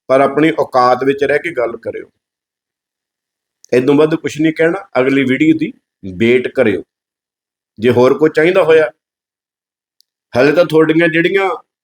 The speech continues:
ਕਰਤੂਤਾਂ ਡੁਬਈ ਵਾਲੀਆਂ ਨੇ ਉਹ ਦੱਸਣੀਆਂ ਨੇ,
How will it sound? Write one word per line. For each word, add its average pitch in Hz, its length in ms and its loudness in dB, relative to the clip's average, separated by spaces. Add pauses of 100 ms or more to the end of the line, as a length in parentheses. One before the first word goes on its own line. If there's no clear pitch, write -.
(260)
ਕਰਤੂਤਾਂ 151 540 0
ਡੁਬਈ 135 340 4
ਵਾਲੀਆਂ 147 380 2
ਨੇ 160 80 -8
ਉਹ 165 140 -18
ਦੱਸਣੀਆਂ 143 540 -4
ਨੇ, - 160 -8